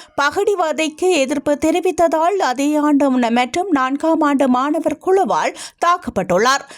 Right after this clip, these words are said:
தாக்குதலுக்கு உள்ளான மாணவர் தற்போது வெலிகம பிரதேச வைத்தியசாலையில் சிகிச்சை பெற்று வருகின்றார். சப்ரகமுவ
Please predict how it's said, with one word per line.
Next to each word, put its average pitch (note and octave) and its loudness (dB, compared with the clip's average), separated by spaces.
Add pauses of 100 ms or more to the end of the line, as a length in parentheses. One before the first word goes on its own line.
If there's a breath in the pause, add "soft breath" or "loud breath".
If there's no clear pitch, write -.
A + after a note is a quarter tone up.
(200 loud breath)
தாக்குதலுக்கு E4+ 2
உள்ளான D4 2
மாணவர் C#4+ 0
தற்போது C#4+ 0
வெலிகம D4+ 2
பிரதேச D#4+ 0
வைத்தியசாலையில் D#4 0
சிகிச்சை D4 -4
பெற்று D4+ -2
வருகின்றார். B3 -2 (320 loud breath)
சப்ரகமுவ D#4 2